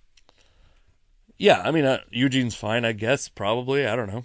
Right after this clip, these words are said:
I've never been there. I like, it's unfair also. I'd probably like it if I went there, but it's unfair to go there as a comic because you stay there for two days. I don't have to commute in your shitty city. I don't have to,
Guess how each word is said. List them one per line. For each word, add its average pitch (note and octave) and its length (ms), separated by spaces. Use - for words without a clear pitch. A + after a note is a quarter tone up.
I've A#2 140
never A#2+ 160
been G#2 180
there. A#2 220
I A#2 60
like, C#3+ 260
it's - 180
unfair D#3 680
also. C3 500
I'd A2+ 180
probably D#3+ 260
like B2+ 280
it C3 60
if A#2+ 100
I B2 100
went A2+ 240
there, D3 180
but C3 140
it's - 180
unfair C3 500
to B2+ 80
go A#2+ 200
there B2 180
as A2 140
a G#2 40
comic A2+ 540
because B2+ 240
you C3+ 80
stay C3+ 240
there C3 100
for A#2 140
two C3 200
days. G#2+ 360
I A#2+ 40
don't C3 80
have C#3 120
to - 80
commute A2 440
in A2 60
your G2+ 100
shitty A2+ 300
city. C3 360
I B2+ 100
don't C#3+ 100
have C3+ 160
to, A#2 320